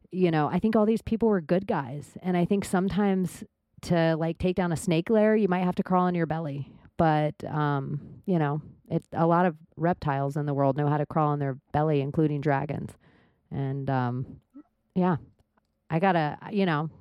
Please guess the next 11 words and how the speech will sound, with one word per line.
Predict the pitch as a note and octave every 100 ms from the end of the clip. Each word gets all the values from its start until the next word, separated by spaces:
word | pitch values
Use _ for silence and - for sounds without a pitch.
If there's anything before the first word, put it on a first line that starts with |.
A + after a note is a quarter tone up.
| - - _ -
I, | G#3+
I, | A#3+ G#3+ A#3+ A#3+ B3 B3+ -
I, | A#3
I |
lived | B3 B3+ B3
in | G#3+
Hollywood. | F3 D#3 D3 C#3 C3 C3 - _ -
If | F#3+ - - - - - _ _ _ _ _ -
I | G3
could | - G#3+
have | G3+